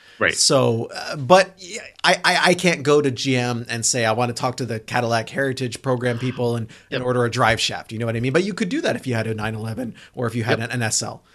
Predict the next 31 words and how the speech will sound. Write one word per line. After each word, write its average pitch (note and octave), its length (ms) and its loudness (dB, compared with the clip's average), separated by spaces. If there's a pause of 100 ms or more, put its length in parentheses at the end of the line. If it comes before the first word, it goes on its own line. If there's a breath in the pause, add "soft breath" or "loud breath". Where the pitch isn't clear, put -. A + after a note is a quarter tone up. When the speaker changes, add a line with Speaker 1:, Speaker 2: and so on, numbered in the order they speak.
(400 loud breath)
Speaker 1:
And B2 260 0
that's, A2 380 0
and A2+ 160 -4
that's G#2+ 180 -4
where A2 100 2
I G#2 40 2
think G#2 160 -4
synthetic G2 420 -2
fuels F#2+ 460 -4 (100)
makes F#2+ 260 -4
so - 160 -2
much F#2 220 -6
sense F2+ 220 -6
for - 120 -8
them, F2+ 220 -4
because A2+ 220 -2
they B2+ 160 6
want A#2+ 260 0 (240 loud breath)
those A2 240 4
owners G2 340 0
to - 60 -6
still - 180 -2
be F#2+ 120 -4
able F2+ 140 -4
to E2+ 60 -12
drive F2 260 -2
those F2 200 -6
cars. F2+ 340 -2
Speaker 2:
For G#3+ 140 -2
sure. - 220 -2
Speaker 1:
Even, F#3 360 4